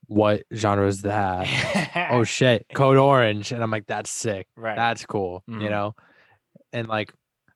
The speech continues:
Speaker 1: I, I, I think it's, I think it's awesome. I think that playing any sort of gear that, like,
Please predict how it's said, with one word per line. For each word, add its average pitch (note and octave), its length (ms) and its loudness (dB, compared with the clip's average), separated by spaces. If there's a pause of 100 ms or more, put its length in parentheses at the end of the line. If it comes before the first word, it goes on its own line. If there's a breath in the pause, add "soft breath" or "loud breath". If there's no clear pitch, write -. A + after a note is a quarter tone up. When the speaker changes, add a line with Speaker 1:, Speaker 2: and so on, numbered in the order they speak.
Speaker 1:
I, B2+ 320 2
I, D3 80 0
I D#3+ 120 2
think B3+ 160 -2
it's, - 180 -8
I D3 120 -2
think A#3+ 160 -4
it's D3 100 -4
awesome. G#2 440 -4 (380)
I C3 60 -2
think E3+ 400 -2
that C#3 380 2 (540)
playing A#2+ 540 -4 (720)
any C3 260 -2
sort C3 220 -2
of A2+ 100 -8
gear A2 420 -6 (360 soft breath)
that, A2+ 240 -2
like, G#2 340 -8